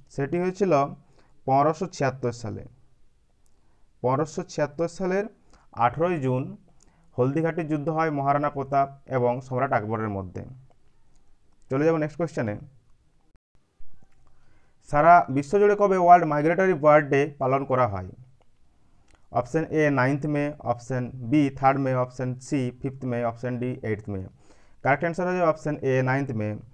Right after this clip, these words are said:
এখানে থার্ড মে, থার্ড মে পালন করা হয় ওয়ার্ল্ড প্রেস ফ্রিডম ডে এবং ফিফথ মে, ফিফথ মে পালন করা হয় বিশ্ব আস্থামা দিবস এবং এইটথ মে পালন করা হয় রেড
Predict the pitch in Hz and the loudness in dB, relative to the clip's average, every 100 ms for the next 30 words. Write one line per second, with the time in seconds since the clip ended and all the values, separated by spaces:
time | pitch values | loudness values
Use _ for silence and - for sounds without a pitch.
0 | - _ - 147 175 170 - 135 147 156 | -20 _ -10 -6 -4 -4 0 0 0 -2
1 | 139 147 - 131 139 156 147 139 147 151 | -2 -6 -6 -4 -2 -4 -2 -2 -2 -2
2 | 160 151 139 117 117 - - - _ _ | -2 0 2 2 0 -10 -20 -20 _ _
3 | _ - - _ - 123 143 156 160 - | _ -20 -20 _ -6 4 6 6 4 -2
4 | 143 151 - 135 127 120 98 95 - - | -2 -2 -2 0 2 0 -2 -6 -10 -20
5 | - _ - - - - - 127 139 135 | -20 _ -20 -20 -20 -20 -4 0 0 -2
6 | 156 156 175 151 131 131 139 147 156 151 | -4 -2 -2 0 0 -2 -6 -4 -4 0
7 | 127 135 147 156 151 139 131 131 131 160 | 0 0 2 2 2 -2 -2 -4 -4 0
8 | 127 - 135 135 139 131 - - - - | 0 -2 -6 -4 -2 -4 -6 -10 -20 -20
9 | - - _ - - 120 127 120 127 147 | -20 -20 _ -20 -4 -2 0 -2 -2 -2
10 | 156 180 175 156 156 160 170 170 139 113 | -2 -6 -2 2 2 2 0 0 0 0
11 | 131 - 120 | -2 -2 0